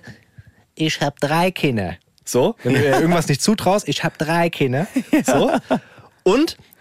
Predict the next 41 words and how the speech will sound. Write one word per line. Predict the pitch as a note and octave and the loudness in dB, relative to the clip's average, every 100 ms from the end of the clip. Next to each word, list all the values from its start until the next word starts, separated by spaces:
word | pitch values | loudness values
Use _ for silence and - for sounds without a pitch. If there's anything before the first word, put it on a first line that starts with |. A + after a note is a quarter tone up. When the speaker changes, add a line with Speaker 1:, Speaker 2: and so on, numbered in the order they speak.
| - | -4
Speaker 1:
was | E3+ | 0
sie, | F#3+ F3 | 2 2
warte, | B2 | 2
jetzt | A#2 | 0
hatte | B2+ B2+ | -2 -4
ich, | A#2+ | -6
was | A#2+ C3+ C#3 | -6 -4 -4
war | |
das | D3 C3 | -4 -6
dritte? | C#3+ A2 G2 _ _ _ _ _ _ | -8 -10 -12 _ _ _ _ _ _
Ach | - D#3+ | -6 -2
Gott, | D3+ F3+ - _ _ _ | 0 -2 -4 _ _ _
was | B2 E3 | -6 0
war | F#3+ | 2
das | F3 | 2
dritte? | C#3 A#2+ G#2+ | -2 -2 0
Speaker 2:
Oh, | C3 | 2
hättest | C3 E3 | 2 0
du's | E3+ | 0
doch | E3 | 0
bloß | F3 | 2
Speaker 1:
Ah, | C#4 | 2
Speaker 2:
bei | C4+ | 2
Speaker 1:
nee. | |
Speaker 2:
zwei | - F3+ | 2 2
gelassen. | F3+ F3 E3 C3 | 2 2 0 0
Speaker 1:
Die, | G#2+ F#3 | 2 2
die | G#3 | 2
Hebamme, | G3 A#3+ C#3 A2+ | 2 2 0 0
natürlich. | C#3 G3+ A#2+ - - - - | 2 2 0 -4 -14 -20 -8
Äh, | D3 C#3+ B2+ D3+ C3+ - - | -4 -4 -6 -10 -14 -16 -8
sie, | C#3+ C#3+ G3+ F#3 F3 F3 | -4 0 0 0 -2 -6
sie | E3 F3 | -2 0
sagt | F#3 F3 | 0 0
immer, | F3+ F#3 F3+ - - - _ _ _ | 0 0 -2 -10 -20 -20 _ _ _
also | - B2+ | -2 -2
die | B2+ | 0
Hebamme | A2+ G#3+ - G3 A2+ | -2 -2 0 0 -2
hat | A2 | -4
immer | G#2 G2+ | -4 -4
gesagt, | - C3+ - | -4 -4 -6